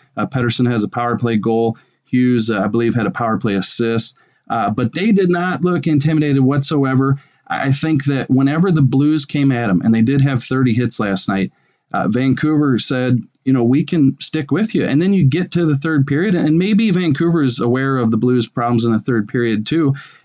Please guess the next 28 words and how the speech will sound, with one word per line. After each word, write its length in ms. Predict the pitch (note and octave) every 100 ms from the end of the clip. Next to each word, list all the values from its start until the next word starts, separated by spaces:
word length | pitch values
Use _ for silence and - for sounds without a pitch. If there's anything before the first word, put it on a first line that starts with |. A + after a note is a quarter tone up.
| -
And 120 | C#3+
I 60 | C#3
thought 320 | D#3 D#3 -
after 400 | C3+ D#3 D#3+ D3
they, 380 | C3 B2+ A#2+ A#2+ _ _ -
uh, 220 | A2 F#2+
withstood 640 | B2+ C3 - - C#3+ C#3+
that 240 | C3+ A2+ -
early 480 | B2 C#3 B2 G#2+ - - -
rush 420 | A#2+ C3 - -
by 340 | A#2+ A#2 C#3
the 60 | C3
Blues, 560 | G2+ C3 D#3 A#2 G#2 - _ _ _
uh, 120 | F#2 G2
Vancouver 720 | A#2+ C3 A2+ C#3 C#3+ C3+ -
came 280 | - C3+ C#3+
right 180 | C3+ C#3
back 240 | C3+ B2+
at 140 | A2+ C3+
'em. 100 | -
So 140 | C3
to 140 | A#2+ C#3+
me, 340 | G3 G3 C#3 _ _
takeaway 380 | - F3+ G3+ D#3+
from 160 | C3+ C3
last 260 | B2+ C3
night's 200 | C#3+ A2+
game 360 | - C3 A#2+